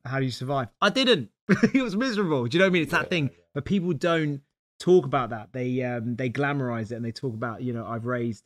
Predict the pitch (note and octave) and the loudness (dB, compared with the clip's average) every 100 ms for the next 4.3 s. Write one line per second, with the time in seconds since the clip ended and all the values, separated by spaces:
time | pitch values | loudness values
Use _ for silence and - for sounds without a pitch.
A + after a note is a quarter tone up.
0 | - D#3+ D#3 C3+ A2 C#3+ E3+ D3+ D#3+ D3+ | -4 0 0 0 -2 2 2 2 0 -2
1 | C#3+ A#2+ G#2 - _ _ _ _ _ D3 | -2 -2 -4 -10 _ _ _ _ _ -4
2 | A#2+ C3 B2 - G2 _ _ - A2+ A2+ | -2 -4 -6 -12 -20 _ _ -8 -4 -2
3 | - C#3 E3 C#3 D3+ C#3 B2 A#2+ G2+ F2+ | -2 0 0 2 2 2 0 -4 -6 -10
4 | _ _ A#2 | _ _ -14